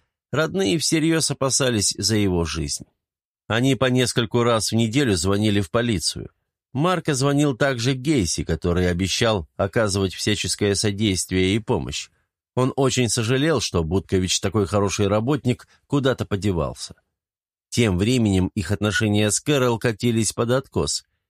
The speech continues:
Развод был вопросом времени. Ссоры происходили постоянно. Из-за денег,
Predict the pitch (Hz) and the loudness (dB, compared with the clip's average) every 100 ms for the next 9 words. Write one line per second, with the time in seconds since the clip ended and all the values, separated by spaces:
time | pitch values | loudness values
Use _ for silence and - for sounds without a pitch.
0 | _ _ - 143 147 170 160 151 160 143 | _ _ -2 -2 0 0 -2 0 2 2
1 | 113 135 139 127 127 117 104 85 69 65 | 2 0 0 0 0 0 0 0 -2 -6
2 | 57 - - - - 127 113 101 87 101 | -10 -14 -16 -6 0 2 2 2 0 0
3 | 95 - 104 107 101 104 101 127 131 101 | 0 -2 0 0 0 -2 -2 0 0 0
4 | 73 67 - _ _ _ _ 117 120 117 | -2 -6 -12 _ _ _ _ -2 0 0
5 | 113 143 165 143 - | 0 2 2 2 -2